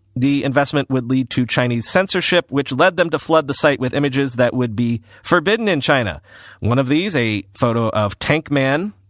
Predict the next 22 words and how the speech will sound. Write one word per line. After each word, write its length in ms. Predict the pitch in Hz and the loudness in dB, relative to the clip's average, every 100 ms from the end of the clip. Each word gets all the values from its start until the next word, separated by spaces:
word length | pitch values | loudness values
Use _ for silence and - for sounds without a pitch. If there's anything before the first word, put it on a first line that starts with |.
| - | -4
at 200 | 104 - | -4 -2
Tiananmen 320 | 117 107 104 | -2 -2 -2
Square, 420 | - 135 139 139 _ _ - - - | 0 2 2 -2 _ _ -20 -6 0
then 180 | 185 | 0
became 300 | 196 202 190 | 2 0 0
the 100 | 185 | 0
most 260 | 190 190 - | 2 2 2
upvoted 440 | 185 165 180 170 - | 0 4 2 0 0
post, 580 | 240 165 - - - - _ _ | 2 2 -2 -6 -8 -12 _ _
with 180 | 120 120 | -2 -2
two 160 | - 160 | 0 2
hundred 240 | 151 139 | 2 0
twenty-eight 420 | - 139 135 131 | 0 0 0 -2
thousand 400 | - 190 208 165 120 | 2 2 2 0 0
upvotes. 600 | 120 110 82 - - - _ _ _ _ | -2 -2 -4 -2 -4 -4 _ _ _ _
Meanwhile, 480 | 143 214 220 190 190 | 0 2 4 4 4
the 100 | 165 | 2
most 260 | 156 156 - | 0 0 0
upvoted 380 | 139 143 143 | 2 2 0
A 160 | 117 131 | 0 0
M 140 | 120 | 2
A, 340 | 147 220 269 | 2 2 0